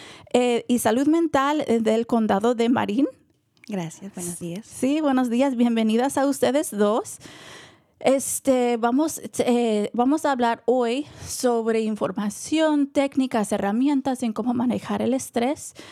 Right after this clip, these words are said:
Speaker 1: Este, sabemos que el tema de hoy, em,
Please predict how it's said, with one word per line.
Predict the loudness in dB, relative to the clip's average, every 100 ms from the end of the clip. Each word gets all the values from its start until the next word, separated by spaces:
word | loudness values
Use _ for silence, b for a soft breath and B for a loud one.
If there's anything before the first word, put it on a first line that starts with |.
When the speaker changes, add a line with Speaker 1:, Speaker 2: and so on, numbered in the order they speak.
| B B B B B
Speaker 1:
Este, | 0 0 -2 -4 0 0
sabemos | 0 0 0 2 2 0 -2
que | 0 0 0 0
el | 0 2 2
tema | 2 2 2
de | 2 2
hoy, | 2 0 0 -2 -2
em, | 0 2 0 0